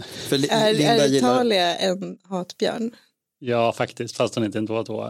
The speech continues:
Speaker 3: Ja.
Speaker 1: Men hon kvalar definitivt in som
Speaker 3: Ja.
Speaker 1: en av hatbjörnarna.
Speaker 3: Ja. Ja, alltså du är ju, du är inte ute och cyklar, för du har helt rätt, det är en två två. Det ska helst vara en två två och den ska framförallt kosta två.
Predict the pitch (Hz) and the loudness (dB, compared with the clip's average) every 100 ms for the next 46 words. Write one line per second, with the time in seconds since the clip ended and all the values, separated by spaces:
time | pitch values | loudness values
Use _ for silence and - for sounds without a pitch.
0 | - _ - 107 110 139 139 131 135 127 | -12 _ -12 -8 -2 0 0 2 2 2
1 | 127 147 - 117 113 - 127 117 120 120 | 0 0 0 0 -2 -2 -2 -2 0 0
2 | 127 131 123 120 113 117 _ _ 131 127 | 0 0 2 2 0 -6 _ _ -4 -2
3 | 123 131 127 123 123 131 147 120 _ 110 | 0 0 2 2 0 0 -2 -6 _ -4
4 | 104 104 - - - - - - _ _ | -2 -2 -6 -18 -16 -14 -14 -18 _ _
5 | _ _ 117 120 139 127 131 123 143 143 | _ _ -6 -4 -2 0 2 4 4 4
6 | 131 127 131 131 135 135 131 139 107 - | 4 4 2 2 2 2 2 0 0 0
7 | 117 - 117 - 113 123 120 120 104 113 | -2 -2 -4 -2 0 2 4 2 2 0
8 | - 117 110 110 117 - 120 120 120 127 | 0 -2 2 2 0 0 0 2 2 2
9 | 107 107 95 98 92 101 104 101 - 104 | 0 0 0 0 0 0 0 0 -2 -4
10 | 98 101 101 - 98 - 95 101 | -2 -2 -2 -2 -6 -6 -6 -6